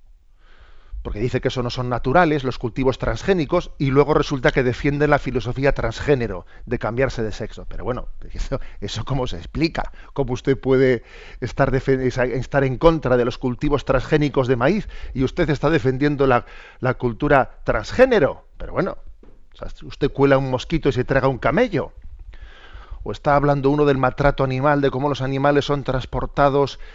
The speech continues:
eh, sin dignidad en los camiones, y luego está apoyando todas las clínicas abortistas. Pero vamos, pero ese, eso que, si algo define, fijaros bien, si algo define la doctrina social de la Iglesia,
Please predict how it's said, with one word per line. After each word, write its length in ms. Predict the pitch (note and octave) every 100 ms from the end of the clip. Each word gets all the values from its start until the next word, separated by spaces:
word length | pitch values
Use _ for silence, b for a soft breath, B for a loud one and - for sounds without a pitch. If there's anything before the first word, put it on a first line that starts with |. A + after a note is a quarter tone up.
| B B C#3
eh, 520 | C#3 C#3 C#3+ C#3 C#3
sin 200 | C#3 C#3
dignidad 460 | C#3 C#3 C3 C#3+ -
en 100 | C#3
los 100 | C3
camiones, 560 | C3 C3+ D3+ D#3+ E3+ - - - - - - - - - -
y 100 | G#2+
luego 260 | G#2 B2+ D#3
está 420 | - E3 C3+ A2+ b b b
apoyando 500 | - A#2 B2+ C3 C3
todas 200 | - C3+
las 120 | A#2+
clínicas 460 | - B2+ C3 B2+ B2
abortistas. 840 | A2+ A#2 A#2+ B3 - - A#2 - -
Pero 240 | F#2+ E2+
vamos, 200 | B2 -
pero 200 | - F#2
ese, 240 | - D3 B2
eso 300 | - - -
que, 200 | B2+ - - B B B B B -
si 240 | - F3
algo 240 | B3+ B3+
define, 560 | F#3+ D#3 B2+ C3 G#2+ G#2
fijaros 500 | - B2 C#3+ C#3 G2+
bien, 300 | G#2 F#2+ F2+ -
si 240 | - D3+
algo 240 | F#3+ G3+
define 400 | E3+ C3 A#2+ A#2
la 120 | A#2+ A#2
doctrina 460 | A#2+ - D#3+ D#3
social 380 | - B2 C#3 B2
de 80 | A#2+
la 80 | A2
Iglesia, 460 | F2 F2 G2+ F#2+